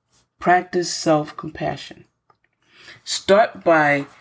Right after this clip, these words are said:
treating yourself with the same kindness and understanding you'd offer to a friend. Be gentle with yourself, especially when negative thoughts arise.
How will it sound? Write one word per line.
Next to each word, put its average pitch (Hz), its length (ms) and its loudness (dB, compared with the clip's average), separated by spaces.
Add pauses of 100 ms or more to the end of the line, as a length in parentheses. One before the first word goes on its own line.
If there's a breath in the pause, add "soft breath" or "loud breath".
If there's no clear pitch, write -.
(220 soft breath)
treating 220 400 -2
yourself 147 480 2
with - 100 -10
the 147 80 -6
same 170 380 2
kindness 185 800 0 (400 soft breath)
and 147 120 2
understanding 165 840 0
you'd 156 200 2
offer 156 260 -2
to - 180 -4
a 156 40 -2
friend. - 440 -10 (1400 soft breath)
Be 247 460 2
gentle 180 640 0
with 127 260 -4
yourself, - 540 -6 (340 soft breath)
especially 202 540 0
when 156 240 4
negative 156 400 0
thoughts - 420 -4
arise. - 580 -14